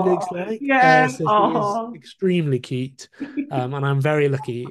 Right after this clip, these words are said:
Speaker 1: because she is absolutely gorgeous. But the point is, you know, even working in rescue, my friends went, "This dog ticks all of your box-,
Speaker 2: Mm.
Speaker 1: boxes."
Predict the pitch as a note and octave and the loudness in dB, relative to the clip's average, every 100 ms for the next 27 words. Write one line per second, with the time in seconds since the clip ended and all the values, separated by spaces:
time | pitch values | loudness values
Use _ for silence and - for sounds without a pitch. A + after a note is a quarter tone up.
0 | - C#3 C3+ B2 C3 B2 C#3 C3+ C#3 B2+ | -12 -10 -8 -4 -6 -6 -6 -6 -8 -10
1 | B2 C#3 C3+ B2 D3+ - - _ _ F3 | -4 -2 -2 -4 -12 -18 -20 _ _ -4
2 | C#3+ - - D3 C3 D#3 C#3 D3+ C#3 A#2 | -2 -8 -8 -6 -2 -2 -2 -2 -2 -2
3 | - - _ _ A#2 A2 C3+ _ _ _ | -8 -18 _ _ -14 -14 -18 _ _ _
4 | _ D#3+ C#3+ C#3 C#3+ C#3+ C#3+ C3+ C3 C3 | _ -4 -2 0 0 0 -2 -4 -4 -4
5 | D3 C#3 - G#2+ A#2 C#3+ C3+ _ _ _ | -6 -8 -18 -16 -12 -12 -12 _ _ _
6 | _ _ _ _ C#3+ C3+ D#3 C#3+ C3+ C#3 | _ _ _ _ -6 -4 -2 -2 -2 -4
7 | B2+ C3 D3 C#3 C#3+ B2 - C#3 - C3 | -6 -6 -4 -4 -4 -8 -10 -14 -8 -6
8 | A#2+ B2+ B2+ A#2 - - - _ _ _ | -6 -6 -8 -12 -16 -20 -20 _ _ _
9 | - F3 F3 D#3+ C3+ - A#2 C3+ | -14 -10 -6 -6 -6 -12 -14 -16